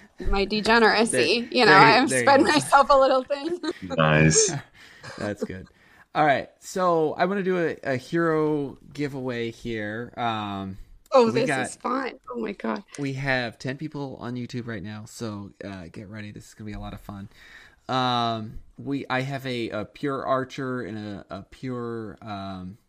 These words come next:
Speaker 2: thief out there, so a chance at a Dread Knight. This is, uh, six. They each have six out of, uh, ten left, and so the, if we pull a Dread Knight, uh, or excuse me, not
Speaker 3: Ye-
Speaker 2: Dread Knight, <laughs> I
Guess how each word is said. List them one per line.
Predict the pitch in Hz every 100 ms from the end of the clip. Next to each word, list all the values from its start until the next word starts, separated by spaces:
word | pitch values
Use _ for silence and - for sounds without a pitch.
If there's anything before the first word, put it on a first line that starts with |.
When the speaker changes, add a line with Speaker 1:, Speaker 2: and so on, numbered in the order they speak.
| _
Speaker 2:
thief | 143 139 139 - -
out | 110 113
there, | 117 110 107
so | - 104 101 -
a |
chance | 101 113 117 -
at | 107
a |
Dread | - 139 139
Knight. | 139 139 135 - - _ -
This | 117 120
is, | 113 101 -
uh, | 104 95
six. | - - 131 -
They | - 117
each | 98 127 -
have | 107 98
six | 113 -
out | 104
of, | 101 95 92 - _ _ _ -
uh, | 101 87 80
ten | - 110 110 127
left, | 101 107 131 - -
and | - 104
so | - 110 104 101 101 -
the, | 101 98 98 92 - - - -
if | - 151 175 - -
we | 143 139
pull | 147 147
a |
Dread | 135 139 127
Knight, | 104 98 - -
uh, | 107 82
or | 113
excuse | - 110 -
me, |
not | 98 98
Speaker 3:
Ye- |
Speaker 2:
Dread | 80
Knight, | 78 82 -
<laughs> |
I | -